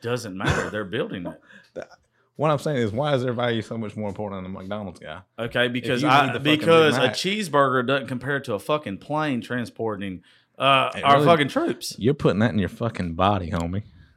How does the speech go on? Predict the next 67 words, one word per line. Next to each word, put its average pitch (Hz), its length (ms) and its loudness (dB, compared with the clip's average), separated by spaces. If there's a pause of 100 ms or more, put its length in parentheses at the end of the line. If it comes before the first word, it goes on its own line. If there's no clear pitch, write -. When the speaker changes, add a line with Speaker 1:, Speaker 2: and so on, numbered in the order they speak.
(380)
Speaker 2:
In 120 220 -2
your - 80 2
Speaker 1:
I - 20 4
don't, 101 120 2
Speaker 2:
body. - 320 6
Speaker 1:
well, 165 100 4
then 170 200 -2
don't 180 220 0
f-, - 180 -16
go 151 140 0
buy 175 240 -2
a 170 40 -4
fucking 180 320 -6
farm 175 260 -2
fresh. 185 360 -4
I 156 120 2
don't - 160 -4
Speaker 2:
That's 170 160 2
Speaker 1:
care. 294 100 -4
Buy 147 200 6
Speaker 2:
going 196 100 2
Speaker 1:
from 202 160 0
a 180 80 -2
farmer's 202 340 -2
Speaker 2:
If 127 60 -2
you're 120 80 4
Speaker 1:
market. 123 240 4
Speaker 2:
going, 135 380 4
if 113 260 0
you're 117 80 -2
putting 151 280 -2
it 117 60 2
into 113 140 2
your 104 100 -2
body, 104 240 -2
you 104 80 -6
need 110 160 -4
to 90 80 -14
trust - 360 -10
the - 40 -18
person 98 380 -12
making - 320 -14
it. - 80 -20 (320)
Speaker 1:
Yeah, 135 260 -8
but 110 460 -10
you 123 120 -8
don't 156 200 -8
have 147 280 -8
to - 160 -8
eat 175 200 -14
there. 85 240 -8
Those 120 240 -6
pa-, - 260 -12
Speaker 2:
I 165 60 -4
know. 139 100 -6
Speaker 1:
those 156 220 2
fucking 175 260 0
Speaker 2:
No, 180 60 0
you 226 40 -2
Speaker 1:
soldiers 180 420 2
Speaker 2:
don't. 147 80 0
Speaker 1:
have 160 100 0
to 143 100 -10
fly 143 320 -2
in 123 60 -4
those 117 140 -6
Speaker 2:
You - 60 -20